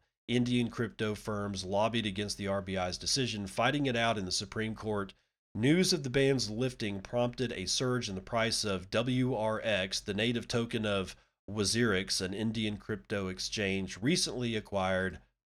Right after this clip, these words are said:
by Binance. Yes, because they're just like Binance is like a black hole at this point. It just sucks everything in. So what to say about this?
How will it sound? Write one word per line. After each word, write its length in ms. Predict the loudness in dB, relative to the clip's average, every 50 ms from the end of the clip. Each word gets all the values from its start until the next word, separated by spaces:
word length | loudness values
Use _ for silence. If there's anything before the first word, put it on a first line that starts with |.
| _ _ _
by 160 | _ -6 -4 -4
Binance. 920 | -6 -6 -6 -6 -6 -6 -8 -8 -10 -12 -12 -8 -6 -6 -4 -6 -6 -10 -16 _
Yes, 300 | -6 -2 -2 0 0 -2
because 520 | -2 -4 -6 -6 -4 -4 -4 -4 -4 -6 -4
they're 280 | -4 -4 -2 -2 -4 -4 -6 -4
just 320 | -2 0 0 2 0 0 0
like 160 | -2 -2 -4 -8 -16 _ _ _ _ _ _ 0
Binance 440 | 0 0 0 -2 -2 -2 -4 -4
is 100 | -4 -2
like 160 | -2 -2 0 0
a 60 | 0
black 340 | 0 0 0 -2 -2 -4 -4
hole 300 | -4 -2 -2 -2 -4 -6
at 100 | -6 -6
this 160 | -6 -8 -8
point. 300 | -6 -6 -6 -6 -6 -6
It 60 | -6
just 180 | -2 -2 0 0
sucks 280 | 0 -2 -2 -4 -4
everything 500 | -4 -4 -6 -8 -10 -8 -8 -8 -6 -6
in. 280 | -6 -6 -6 -6 -6 -10 -12 _ _ _ _ _ _ _ _ _ _ _ -2
So 260 | 4 6 8 8 8
what 240 | 6 4 4 2 2
to 80 | 0 0
say 220 | 2 2 4 2
about 300 | 4 4 2 2 2 2
this? 360 | 4 4 6 6 4 2 0